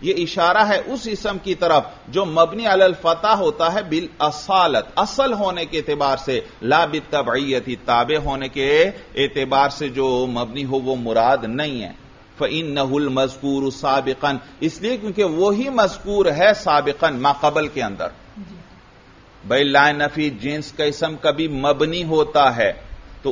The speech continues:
Speaker 1: उस इसम की बात हुई है पीछे कि ला नफ़ी जिन्स का क्या इसम क्या होता है, कभी मबनी, और उसकी ताकीद भी मबनी पढ़ सकते हैं,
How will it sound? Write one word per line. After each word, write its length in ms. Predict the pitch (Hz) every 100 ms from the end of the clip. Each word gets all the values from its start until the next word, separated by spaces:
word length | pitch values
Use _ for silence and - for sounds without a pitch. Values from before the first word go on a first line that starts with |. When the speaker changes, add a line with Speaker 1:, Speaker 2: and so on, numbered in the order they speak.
| -
Speaker 1:
उस 240 | 165 - -
इसम 500 | 202 208 - 262 254
की 180 | 240 220
बात 340 | 175 175 170
हुई 200 | 156 202
है 140 | 208 190
पीछे 400 | - 170 - 160
कि 140 | 147
ला 220 | 139 147 165
नफ़ी 240 | 151 165
जिन्स 240 | 151 160 -
का 120 | 170
क्या 200 | 175 170
इसम 300 | 175 165 180
क्या 140 | 175 185
होता 300 | 180 185 175
है, 100 | 170
कभी 360 | 165 156 214 220 - 113
मबनी, 500 | 131 202 220 214 170 - - -
और 120 | 175
उसकी 260 | 208 - 220
ताकीद 480 | - 180 170 202 196
भी 120 | 226 285
मबनी 360 | 220 202 214
पढ़ 200 | 208 214 214
सकते 340 | 208 185 175
हैं, 240 | 156 151